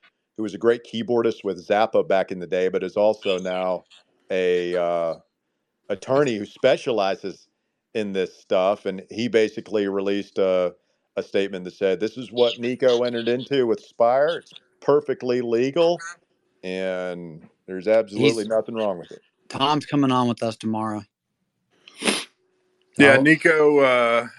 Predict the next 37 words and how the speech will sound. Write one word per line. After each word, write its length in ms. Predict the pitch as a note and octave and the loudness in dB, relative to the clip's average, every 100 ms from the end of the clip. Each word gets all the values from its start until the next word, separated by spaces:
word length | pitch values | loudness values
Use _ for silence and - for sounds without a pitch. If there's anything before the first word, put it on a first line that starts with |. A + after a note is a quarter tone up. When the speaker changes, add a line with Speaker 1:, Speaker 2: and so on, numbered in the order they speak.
| - - | -20 -8
Speaker 3:
posted, 380 | C#3+ C#3 - B2+ | -4 -4 -6 -10
it 40 | |
was 100 | A2+ | -6
either 200 | C#3+ B2+ | -4 -4
Facebook 800 | - B2+ C#3 C#3 - C3+ C3+ - | -4 -4 -4 -6 -6 -6 -6 -6
or 300 | G2+ F#2 F#2+ - | -8 -8 -12 -14
Instagram 580 | A#2+ A#2+ G#2 A#2 A#2+ A2+ | -14 -14 -8 -2 -2 -2
one. 440 | A2+ A#2+ A2+ A2 | -4 -2 -2 -4
Uh, 160 | G#2 G2+ | -6 -6
it's, 400 | G2 A2 - - - - - - - _ | -6 -8 -10 -18 -20 -20 -20 -20 -20 _
it's 100 | - | -14
a 40 | |
picture 340 | - E3+ E3+ F3 | 2 2 2 -2
of 60 | |
Dondi 460 | D3+ D#3 E3+ E3+ D3 | 0 0 0 -4 -8
with 220 | C3+ C3+ | -8 -10
the 60 | A2+ | -10
caption, 500 | D3+ C#3+ C#3 - B2 | -6 -6 -6 -12 -10
"Dondi 340 | C3+ D3 C#3+ | -8 -8 -10
Plowman 460 | - C#3+ C#3 C#3 A#2+ | -8 -6 -6 -8 -12
versus 420 | B2+ B2 A#2+ G#2+ | -12 -14 -18 -18
the 120 | B2 | -16
N 100 | B2 | -16
C 160 | A#2+ B2 | -20 -14
double 340 | A#2+ B2 A#2 A#2+ | -8 -8 -6 -6
A 100 | B2 | -4
is 260 | A#2 G2 | -6 -10
a 40 | G2 | -16
beef 360 | - A#2+ A#2+ | -12 -12 -6
I 60 | A2 | -6
didn't 180 | A2 G#2 | -8 -8
know 140 | A2+ | -6
I 80 | A2 | -6
needed 300 | A2 A2+ G#2+ | -8 -12 -12
in 100 | G#2+ | -10
my 120 | A2 | -8
life." 520 | G#2 G#2 F#2+ F#2 - | -4 -2 -4 -6 -14